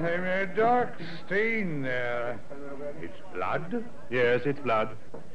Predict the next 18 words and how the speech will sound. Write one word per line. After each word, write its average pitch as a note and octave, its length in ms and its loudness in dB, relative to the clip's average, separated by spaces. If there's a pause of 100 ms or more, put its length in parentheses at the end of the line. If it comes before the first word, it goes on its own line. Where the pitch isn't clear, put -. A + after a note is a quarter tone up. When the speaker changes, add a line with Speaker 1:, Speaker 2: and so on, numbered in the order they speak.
(280)
Speaker 2:
And G2+ 100 -4
see C#3+ 140 2
this? E3 260 4 (720)
Speaker 1:
Eh, C#3 240 0 (400)
oh, B2 380 2 (400)
a B2+ 140 2 (200)
spent G3+ 600 2
cartridge G#3+ 520 4
case. D3 260 4 (120)
Speaker 2:
It A#2+ 100 -4
was B2+ 120 -2
found D#3 320 2
on D3 120 2
the C#3+ 60 -2
floor C#3+ 320 2
of G#2+ 80 0
the A2 80 -2
car. A2 380 0